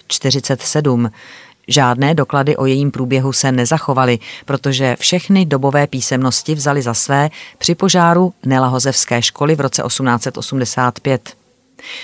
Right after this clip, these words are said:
Mezi nejvýznamnější okolnosti Dvořákova dětství v Nela Hozevsi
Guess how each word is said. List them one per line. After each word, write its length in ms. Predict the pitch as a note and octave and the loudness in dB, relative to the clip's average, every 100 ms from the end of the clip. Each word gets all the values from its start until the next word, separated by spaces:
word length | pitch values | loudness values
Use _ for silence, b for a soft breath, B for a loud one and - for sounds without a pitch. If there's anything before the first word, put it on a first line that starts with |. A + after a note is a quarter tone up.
| B | B
Mezi 340 | G#3 A3+ E3+ | 2 4 4
nejvýznamnější 720 | C#3+ D3+ F#3+ G3 F3 F3 D#3+ - | 4 2 2 2 4 4 2 -2
okolnosti 540 | - E3+ F3+ - - | -2 0 2 0 0
Dvořákova 540 | A#2 A#2+ C#3+ C#3 C#3+ C#3+ | 0 0 0 0 0 0
dětství 440 | B2 - C#3 C#3+ | 0 -2 -4 -2
v 20 | |
Nela 220 | C3+ B2+ | 0 0
Hozevsi 520 | B2 B2 B2+ - D#3+ | 0 0 -2 -2 0